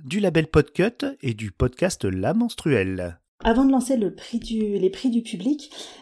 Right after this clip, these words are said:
Speaker 2: euh, je voulais rappeler deux, trois choses. La première, c'était que nous avions eu, euh, cette année pour les présélections neuf cent un votants et pour la finale mille six cent soixante et un votes. C'est-à-dire qu'on a explosé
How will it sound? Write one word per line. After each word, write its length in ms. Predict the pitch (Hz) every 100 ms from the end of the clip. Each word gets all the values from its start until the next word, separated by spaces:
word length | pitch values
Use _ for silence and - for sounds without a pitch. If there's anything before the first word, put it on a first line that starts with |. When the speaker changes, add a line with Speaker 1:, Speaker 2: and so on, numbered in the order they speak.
| -
Speaker 2:
euh, 240 | 180 175
je 100 | 165
voulais 340 | - 214 226 226
rappeler 560 | 202 202 180 - 233 240
deux, 200 | - 233
trois 280 | - 196
choses. 400 | 180 - 202 254 208
La 160 | 185 190
première, 520 | - 208 202 254 262
c'était 540 | - 190 - 214 220 220
que 400 | - 208 214 196
nous 260 | 180 175
avions 360 | 185 190 202 190
eu, 180 | 202 214 220
euh, 80 | 170
cette 240 | 165 202
année 240 | 208 196 247
pour 140 | 254
les 120 | 220
présélections 800 | 233 - 208 226 208 190 - 240 233
neuf 220 | 175 220
cent 240 | 233 254
un 100 | 247
votants 420 | 196 175 165 165 -
et 160 | 220 254
pour 300 | 254 - 226
la 220 | 202 170
finale 580 | 175 - 180 165 214 - 185
mille 240 | 208 226
six 180 | - 226
cent 240 | - 233
soixante 560 | 240 - 202 - 196 190
et 80 | 233
un 140 | 180
votes. 260 | 160 127 - -
C'est-à-dire 580 | 175 - - 165 196 202
qu'on 200 | - 160
a 220 | 156 170 - -
explosé 800 | 214 - - 214 190 196 202